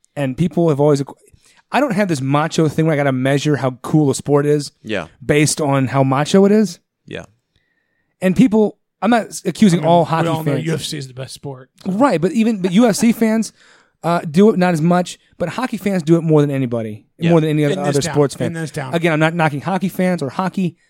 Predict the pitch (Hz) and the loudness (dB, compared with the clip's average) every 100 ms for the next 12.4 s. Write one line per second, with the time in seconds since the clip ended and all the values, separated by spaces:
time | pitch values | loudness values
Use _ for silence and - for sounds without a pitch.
0 | _ _ - 165 180 190 180 185 - 170 | _ _ -12 -6 -2 0 4 2 2 -10
1 | - 127 131 139 139 - 127 - - 135 | -8 -8 -8 -10 -14 -12 -16 -16 -14 -8
2 | 110 95 92 - 76 175 220 208 220 226 | -8 -6 -10 -12 -12 -4 -2 0 0 2
3 | 196 240 214 - 208 190 202 175 185 170 | 0 -2 -2 0 0 2 2 2 -2 0
4 | 175 190 170 165 175 180 180 _ 170 175 | -2 -4 -4 -2 2 2 0 _ 0 2
5 | 196 185 156 143 185 156 131 156 123 147 | 2 4 2 2 0 0 0 0 2 -2
6 | 139 151 147 151 131 131 135 139 123 - | 2 0 2 0 0 0 0 0 -4 2
7 | 139 131 131 _ _ - 127 98 127 156 | 4 4 2 _ _ -10 -6 -4 -4 -4
8 | 151 143 160 170 170 175 214 233 190 214 | -2 -2 -2 -6 -6 -4 0 0 0 -2
9 | 175 208 254 214 - - - _ _ _ | 0 0 2 -2 -4 -18 -20 _ _ _
10 | _ _ 180 220 262 180 233 254 202 156 | _ _ 0 4 4 4 2 4 0 0
11 | 240 262 131 - 170 214 233 190 - 170 | 0 0 -2 -4 -2 0 0 -2 -8 -12
12 | 175 277 247 254 | -6 -4 -4 -10